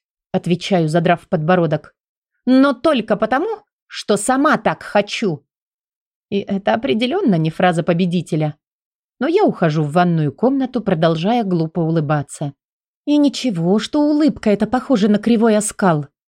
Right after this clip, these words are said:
а мне самой ужасно хочется выть.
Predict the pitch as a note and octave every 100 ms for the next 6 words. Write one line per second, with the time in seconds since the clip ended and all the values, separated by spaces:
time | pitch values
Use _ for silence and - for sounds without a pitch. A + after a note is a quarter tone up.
0 | _ - C4 A#3+ A3 - G#3+ A3 G#3+ -
1 | _ - G3 G3+ - - E3 - D#3+ F3
2 | - F3 D#3+ D#3+ -